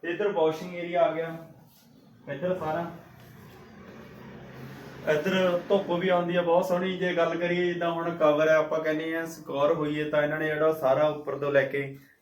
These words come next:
ਕਵਰ ਕੀਤਾ ਹੋਇਆ ਸਾਰਾ। ਤੇ ਖੁੱਲ੍ਹਾ ਡੁੱਲਾ ਇਹ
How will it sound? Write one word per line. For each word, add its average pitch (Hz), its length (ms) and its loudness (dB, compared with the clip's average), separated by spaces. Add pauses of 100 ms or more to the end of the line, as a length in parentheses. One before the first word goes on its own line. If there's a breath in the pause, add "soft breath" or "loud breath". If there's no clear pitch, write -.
ਕਵਰ 143 300 6
ਕੀਤਾ 143 360 6
ਹੋਇਆ 117 240 4
ਸਾਰਾ। 127 400 2 (1400 soft breath)
ਤੇ 170 260 8 (100)
ਖੁੱਲ੍ਹਾ 170 260 4
ਡੁੱਲਾ 196 400 6
ਇਹ 180 380 -2